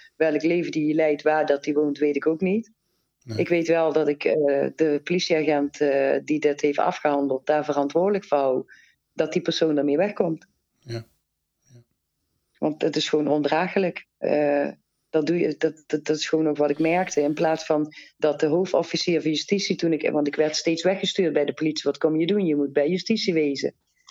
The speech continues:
Speaker 2: Ja.
Speaker 1: Terwijl die mij
Speaker 2: Ja.
Speaker 1: op het bureau eerlijk zegt dat, eh, het a-, de aangifte van de fiets, dus het kiezen van het rechte pad, hem zijn leven heeft gekost.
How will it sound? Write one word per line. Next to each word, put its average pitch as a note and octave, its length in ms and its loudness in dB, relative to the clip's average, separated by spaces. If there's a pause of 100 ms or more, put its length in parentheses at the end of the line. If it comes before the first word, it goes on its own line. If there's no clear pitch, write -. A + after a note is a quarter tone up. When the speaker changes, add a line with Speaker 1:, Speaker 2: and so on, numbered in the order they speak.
Speaker 2:
Ja. G#2+ 80 -12
Speaker 1:
Terwijl D3+ 280 2
die D3+ 120 0
mij D3 200 2
Speaker 2:
Ja. - 100 2
Speaker 1:
op C#3+ 80 0
het C#3 100 -2
bureau F#3+ 440 2
eerlijk F3+ 400 0
zegt E3 460 -2 (520)
dat, D3+ 420 0
eh, - 180 0
het - 300 0
a-, E3 200 0
de D3+ 100 2
aangifte F#3 560 0
van D#3 180 0
de D3+ 80 -2
fiets, F#3 380 -4
dus D3+ 180 0
het C#3+ 240 -4
kiezen G3+ 320 -2
van D#3+ 140 0
het D3 120 -2
rechte D#3+ 360 -4
pad, E3 300 -2
hem D3 200 2
zijn C#3+ 160 0
leven G3 340 2
heeft D3+ 160 0
gekost. - 600 -2